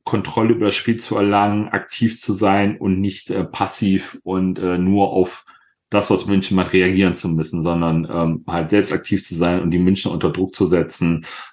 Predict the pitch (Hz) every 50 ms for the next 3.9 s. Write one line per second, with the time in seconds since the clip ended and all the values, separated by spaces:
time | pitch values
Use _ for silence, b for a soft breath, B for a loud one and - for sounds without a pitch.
0 | B _ - 87 90 90 90 90 90 87 82 - - 85 85 85 82 78 82 87
1 | 92 85 82 78 87 87 87 87 82 82 85 85 82 78 80 80 80 76 78 76
2 | - - - 101 98 98 90 - - 90 85 82 - - - 73 - - 90 82
3 | 87 80 - 82 80 78 - - - - _ - 78 76 78 80 -